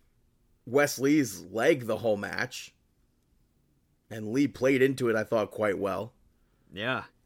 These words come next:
Speaker 2: And
Speaker 1: Still climbed up to hit that finisher of his, and after the match, uh, Trick Williams attacked Wesley. Carmelo Hayes jumped in,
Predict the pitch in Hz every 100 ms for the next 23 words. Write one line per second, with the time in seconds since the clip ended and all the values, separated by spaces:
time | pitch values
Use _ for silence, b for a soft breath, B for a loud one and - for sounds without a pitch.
0 | - - 107 107 151 139 143 143 147 143
1 | 143 139 139 147 139 120 135 135 131 147
2 | 123 107 127 156 139 127 117 120 123 113
3 | 139 151 165 135 131 139 156 - - -
4 | _ - 117 110 104 - - 139 156 -
5 | - 104 135 165 147 117 98 127 120 -
6 | - - _ _ _ 120 127 113 127 101
7 | 87 _ _ _ _ _ _ _ _ _
8 | _ _ _ _ _ _ - 120 135 139
9 | 123 143 160 127 160 156 135 160 165 165